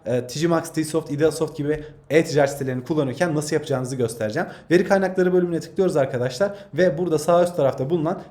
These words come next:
yeni akış ekle seçeneğini seçiyoruz. Şu an bizim bir Facebook'ta oluşturduğumuz akışımız olduğu için şu an karşımıza bu şekilde bir akış çıkıyor arkadaşlar. Biz yeni bir akış ekleyeceğiz.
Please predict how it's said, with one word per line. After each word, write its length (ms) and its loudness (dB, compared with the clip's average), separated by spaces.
yeni 200 2
akış 240 -2
ekle 180 -6
seçeneğini 520 -2
seçiyoruz. 480 -2
Şu 140 2
an 120 0
bizim 260 -2
bir 160 2
Facebook'ta 420 2
oluşturduğumuz 600 -2
akışımız 420 -2
olduğu 220 2
için 280 -4
şu 140 0
an 100 0
karşımıza 460 0
bu 60 -4
şekilde 340 -6
bir 160 -4
akış 240 -6
çıkıyor 320 0
arkadaşlar. 560 -2
Biz 200 -2
yeni 180 2
bir 100 2
akış 200 -2
ekleyeceğiz. 280 -4